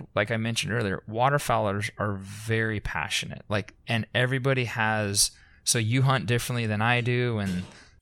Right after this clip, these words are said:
you know, the guy right down the, the, the, that, the, the neighbor of yours, he hunts different than you do. I mean,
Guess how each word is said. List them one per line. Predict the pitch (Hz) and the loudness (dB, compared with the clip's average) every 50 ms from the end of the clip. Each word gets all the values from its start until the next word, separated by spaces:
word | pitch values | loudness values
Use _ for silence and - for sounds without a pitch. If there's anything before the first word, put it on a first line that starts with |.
| _ | _
you | - 113 | -4 -2
know, | 107 107 104 101 104 - | 0 0 0 0 -2 -2
the | - 107 | -2 2
guy | 117 120 117 | 4 6 6
right | 113 113 117 120 101 | 6 6 4 4 4
down | - 123 120 120 117 113 - - | 4 4 4 4 4 0 -2 -2
the, | 107 113 | -2 -2
the, | - 90 117 - | 0 0 -2 -2
the, | 82 - 113 113 - | 0 0 -2 0 2
that, | - 107 - - 95 | 0 0 0 0 -2
the, | 113 107 | -2 -2
the | 107 101 - 113 | -2 -2 0 0
neighbor | 110 110 117 127 127 117 | 2 2 2 2 0 0
of | 113 101 | -2 -2
yours, | 101 98 95 92 - | -2 -2 0 0 2
he | - 135 131 | 2 4 2
hunts | 120 120 113 110 - | 4 2 2 0 0
different | - 110 101 - - - | 0 -2 -2 -2 -6 -4
than | 101 101 101 | -4 -2 -2
you | 101 98 | -2 -4
do. | 87 90 80 | -4 -4 -4
I | - | -2
mean, | 107 113 110 | -2 -2 -2